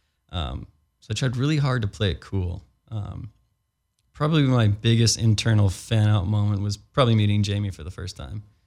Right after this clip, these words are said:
But I've told him that many times. I'm like, "Dude, I fucking loved you."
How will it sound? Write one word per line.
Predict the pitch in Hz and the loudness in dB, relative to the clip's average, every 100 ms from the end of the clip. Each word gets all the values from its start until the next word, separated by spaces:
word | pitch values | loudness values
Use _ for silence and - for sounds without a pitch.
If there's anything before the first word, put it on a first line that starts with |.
| _ _ _ _ | _ _ _ _
But | 80 64 - _ _ _ _ - | -8 -8 -12 _ _ _ _ -10
I've | 127 | -2
told | 104 95 | 0 0
him | 58 | -4
that | 87 92 - | -6 -10 -8
many | 104 85 | -6 -6
times. | - 55 - - | -8 -12 -16 -18
I'm | - | -18
like, | - | -16
"Dude, | 52 | -16
I | 58 - _ _ - | -18 -20 _ _ -14
fucking | 78 80 - | -12 -10 -12
loved | 85 | -14
you." | - | -14